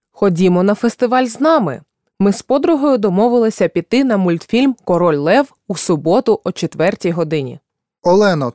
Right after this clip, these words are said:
Speaker 2: це було б чудово. Але хіба це мальований мультфільм?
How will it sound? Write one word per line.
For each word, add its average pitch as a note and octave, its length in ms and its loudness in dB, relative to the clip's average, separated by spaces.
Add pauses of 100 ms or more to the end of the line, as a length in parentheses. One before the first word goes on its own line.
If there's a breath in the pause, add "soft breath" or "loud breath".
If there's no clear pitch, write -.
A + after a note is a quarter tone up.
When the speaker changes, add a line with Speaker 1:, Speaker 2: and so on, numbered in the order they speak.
(140)
Speaker 2:
це C#4+ 280 0
було G#3 320 2
б G3+ 60 -12
чудово. E3 680 0 (200)
Але B2+ 200 0
хіба D3 300 0
це C#3+ 160 -4
мальований A#3+ 600 2
мультфільм? F3+ 640 -2